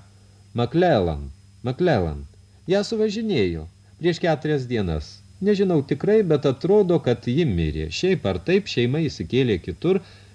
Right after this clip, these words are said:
Tikrai nežinau, bet atrodo, mirė.“ „Ir tu neklysti?“ „Gal ir klystu,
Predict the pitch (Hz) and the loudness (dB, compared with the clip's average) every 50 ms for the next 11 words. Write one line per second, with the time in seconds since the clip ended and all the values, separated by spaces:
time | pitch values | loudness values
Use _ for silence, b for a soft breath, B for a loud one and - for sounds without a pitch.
0 | B - - 127 - 151 165 170 165 151 151 143 120 131 139 147 160 170 165 156 | B -10 -8 -4 -2 0 2 2 2 2 2 2 0 0 0 0 0 0 2 0
1 | 147 143 127 117 - - 123 143 165 160 127 107 92 85 80 78 78 76 80 87 | 0 0 0 -2 0 0 0 0 0 0 0 0 0 0 0 -2 -2 -2 -4 -6
2 | 87 - - - - - - - - - - - - - 107 95 - 143 143 143 | -6 -8 -14 -20 -20 -20 -20 -20 -20 -20 -20 -12 -6 -4 -4 0 0 0 2 2
3 | 139 127 - 135 135 127 127 - - 185 190 175 - - - - - - - - | 0 0 0 0 0 0 -2 -2 -2 -2 -2 -2 -4 -12 -20 -20 -20 -20 -20 -20
4 | - - _ _ _ _ _ _ _ - 104 117 117 110 98 98 90 - - 110 | -20 -20 _ _ _ _ _ _ _ -4 0 2 2 2 2 0 -2 -4 -6 -6
5 | 117 127 131 - - - 208 214 | -6 -6 -8 -8 -6 -4 -4 -4